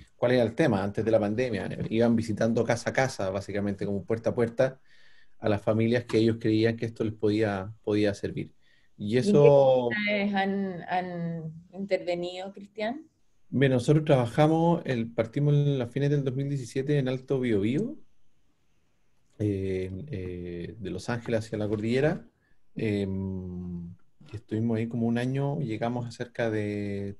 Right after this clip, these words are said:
Speaker 1: trescientas cincuenta familias, como mil quinientas personas más o menos. Y con sistemas de iluminación, eso sí, era un foco, era un poco distinto. Y ahí nos dimos cuenta que el agua caliente era una oportunidad gigantesca y decidimos, eh,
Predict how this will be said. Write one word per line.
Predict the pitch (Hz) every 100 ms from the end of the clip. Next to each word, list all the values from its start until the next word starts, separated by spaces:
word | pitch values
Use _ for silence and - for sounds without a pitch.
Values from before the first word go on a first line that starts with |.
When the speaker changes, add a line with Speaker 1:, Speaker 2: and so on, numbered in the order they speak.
| -
Speaker 1:
trescientas | 101 - 123 117 -
cincuenta | - 107 123 127 147
familias, | 135 139 123 113
como | 113 110
mil | 117
quinientas | 113 120 117 -
personas | 113 - 107 95
más | 92
o | 95
menos. | 98 143 147 _ _ _ _ _ - _ -
Y | 117 113 110 107 107 107 104
con | 120 113
sistemas | 113 143 139 135
de | 131
iluminación, | 123 123 120 120 - 175
eso | 170 156
sí, | 147 113 143 147
era | 120 120
un | 117
foco, | - 123 127
era | 120
un | 117
poco | 127 127
distinto. | 117 120 117 165 233 - - - _ _ _
Y | 120 117
ahí | 127
nos | 135
dimos | 135 131
cuenta | 143 147 143
que | 123
el |
agua | 123 135
caliente | 123 117 127 - 143 135
era | 131
una | 131
oportunidad | 117 107 110 110 117
gigantesca | 117 110 101 - 147 - 202 - - _ 143 _ -
y | 123
decidimos, | 113 113 - 113 127 135 143 143 151 - -
eh, | 120 110 107 104 98 98 95